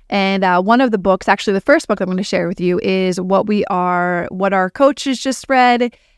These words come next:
and what we're having our V I P community start reading for a, uh, challenge in July. And so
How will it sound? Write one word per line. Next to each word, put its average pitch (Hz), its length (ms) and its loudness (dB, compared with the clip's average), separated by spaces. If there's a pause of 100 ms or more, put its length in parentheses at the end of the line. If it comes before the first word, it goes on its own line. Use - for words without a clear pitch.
(120)
and 196 360 2
what 190 180 2
we're 202 100 2
having 190 460 0
our 180 460 0
V 196 180 0
I 180 120 2
P 277 280 -2
community 175 580 -4
start 170 360 0
reading 170 460 -2 (200)
for 185 520 2
a, 175 580 -2
uh, 170 200 -2
challenge 175 500 -4
in 180 160 -4
July. 208 460 2 (880)
And 233 180 -2
so 233 280 2